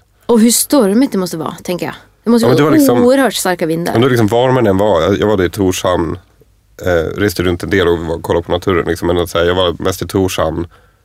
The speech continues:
Speaker 2: Och att var man än var så bara kollar man mellan två hus och så ser man en storslagen naturupplevelse.
Speaker 1: Ja.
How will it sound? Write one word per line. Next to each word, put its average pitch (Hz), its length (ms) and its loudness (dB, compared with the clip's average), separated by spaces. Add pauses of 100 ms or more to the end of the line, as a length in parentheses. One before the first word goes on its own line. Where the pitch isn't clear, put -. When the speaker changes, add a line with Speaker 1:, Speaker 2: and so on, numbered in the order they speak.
(240)
Speaker 2:
Och 92 200 -8
att 92 140 -2
var 104 160 0
man 113 140 0
än - 80 -4
var - 180 0
så - 100 -12
bara 82 140 -2 (200)
kollar 92 300 0
man 90 300 0
mellan 87 360 -2 (200)
två 87 160 0
hus - 300 -6
och 82 100 -6
så - 80 -10
ser 85 140 -2
man 82 140 -4
en 80 100 -8
storslagen 87 600 -6
naturupplevelse. 92 640 -4 (120)
Speaker 1:
Ja. 175 240 -6